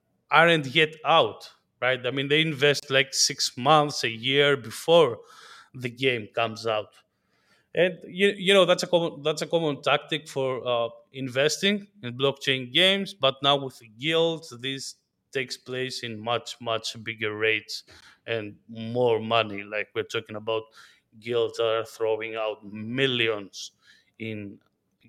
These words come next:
in-game assets and all that kind of stuff for their members. So yeah, definitely this will be the driving force in twenty twenty-two.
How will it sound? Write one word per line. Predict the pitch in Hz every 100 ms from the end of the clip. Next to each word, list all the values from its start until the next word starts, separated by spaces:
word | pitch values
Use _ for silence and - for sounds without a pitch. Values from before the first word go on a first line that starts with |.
| _ _ 143
in-game | 147 135 135 127 120 120
assets | 120 - - 98 98 - - _ - - -
and | 117 120
all | 117
that | 120 117
kind | 127 123 117
of | 107
stuff | 120 113 - - - - - -
for | 135 127
their | 120 120
members. | 117 131 127 107 101 -
So | - 131
yeah, | 127 156 139
definitely | 120 151 156 147 135 143 139
this | 120 165 165 -
will | 156 143 120
be | 117 143
the | 127
driving | 107 117 131 123 123
force | 123 127 139 147 -
in | 113 113
twenty | 123 123 120
twenty-two. | - 120 113 110 - 135 143 123